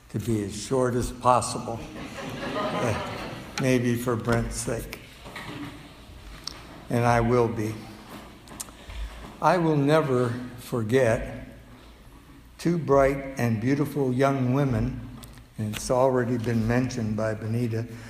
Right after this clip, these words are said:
sitting on the front row of my intro to religion or Christianity course. Perhaps the first class of my career as a young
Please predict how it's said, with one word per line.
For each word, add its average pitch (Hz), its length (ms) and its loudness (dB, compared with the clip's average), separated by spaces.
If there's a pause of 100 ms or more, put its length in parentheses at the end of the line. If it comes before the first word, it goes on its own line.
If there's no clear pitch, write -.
(220)
sitting 165 420 2
on 143 160 2
the 123 80 4
front 131 400 0
row 127 280 2
of 113 120 -2
my 113 220 0
intro 139 600 2 (500)
to 127 120 2
religion 131 800 4
or 104 320 0
Christianity 123 800 2
course. 110 540 -4 (1120)
Perhaps 156 380 8
the 143 80 4
first 185 480 6
class 135 760 2 (680)
of 120 140 2
my 131 260 4
career 139 480 4
as 117 120 -2
a 120 40 0
young 131 340 2